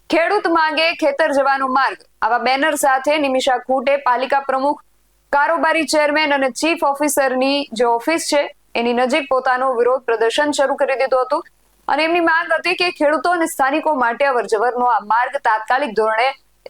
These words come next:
તે, આ માર્ગનું સમારકામ કરવામાં આવે. એટલે આ ઘટનાની જાણ થતા નગરપાલિકાના પ્રમુખ અશ્વિનભાઈ રૈયાણી, સમીરભાઈ કોટડિયા, મનીષભાઈ રૈયાણી અને ચંદુભાઈ ડાબી, આ બધા જ સદસ્યો ઉપવાસ સ્થળે પહોંચી ગયા. તેમણે નિમિષાબેન ખૂંટની રજૂઆત સાંભળી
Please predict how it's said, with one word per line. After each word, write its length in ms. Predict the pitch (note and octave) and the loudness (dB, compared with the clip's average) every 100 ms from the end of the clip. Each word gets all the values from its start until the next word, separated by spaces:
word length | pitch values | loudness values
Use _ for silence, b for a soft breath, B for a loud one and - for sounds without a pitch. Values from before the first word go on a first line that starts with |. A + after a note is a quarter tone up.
| - | -2
તે, 140 | C#4 | -2
આ 240 | - A#3 B3+ | 0 0 0
માર્ગનું 380 | C4+ D4 D4+ | 0 0 0
સમારકામ 580 | F4 C4+ B3 A#3+ C4 C4 | 0 0 0 2 0 0
કરવામાં 420 | A3+ E3+ E3 D#3+ | -2 -2 -2 0
આવે. 220 | D#3 - _ _ _ _ - | -2 -4 _ _ _ _ -6
એટલે 160 | F#3+ G#3+ | 0 0
આ 60 | |
ઘટનાની 460 | G#3+ A3 C4+ D4 D4+ | 0 -2 -2 -2 0
જાણ 240 | C4+ C#4 | 0 0
થતા 380 | C#4+ C#4+ D#4 D4 | 0 0 0 0
નગરપાલિકાના 580 | C4+ - B3+ C4 C#4 C#4 | -2 0 -2 0 0 0
પ્રમુખ 360 | - C4 C4+ | -2 -2 0
અશ્વિનભાઈ 460 | B3+ - B3+ B3 B3+ | -2 -2 0 0 2
રૈયાણી, 440 | A#3+ A#3+ B3 B3+ | 2 2 0 -2
સમીરભાઈ 480 | C#4 A#3+ A3+ G#3 A3+ | -4 -4 -2 0 -2
કોટડિયા, 680 | - G#3+ G#3+ B3 A#3+ A#3+ A#3+ _ _ _ _ - | 0 -2 -2 0 2 0 -2 _ _ _ _ -2
મનીષભાઈ 440 | D4+ D#4+ B3+ D4+ | 0 0 0 2
રૈયાણી 400 | C#4 C4+ C4+ C4+ | 2 2 0 0
અને 240 | C4+ B3+ B3+ | 0 0 -2
ચંદુભાઈ 520 | C4 C4+ D4 D4 C#4 | -2 0 0 0 0
ડાબી, 360 | A3+ A#3+ A#3 | 0 0 0
આ 180 | C#4+ - | -2 -2
બધા 360 | A3+ A#3 C#4 D4+ | -2 0 0 0
જ 80 | C#4+ | -2
સદસ્યો 500 | C4+ B3 B3 C#4+ C4+ | -2 0 0 0 -2
ઉપવાસ 320 | C4+ B3+ B3+ | 0 -2 -2
સ્થળે 260 | - A#3+ | -2 -2
પહોંચી 300 | B3+ C4+ B3+ | -2 -2 -2
ગયા. 220 | C4 C#4 - _ - | -2 -2 -4 _ -6
તેમણે 240 | A3+ A#3 | -2 -2
નિમિષાબેન 520 | A3+ A3 A3+ A3 A3 | -2 -2 -2 -2 -2
ખૂંટની 300 | G#3+ A3+ G#3 | -2 -6 -4
રજૂઆત 340 | G#3 F#3 G#3 G3+ | -2 0 0 -2
સાંભળી 460 | - G#3+ G#3+ B3+ | -2 -4 -2 -4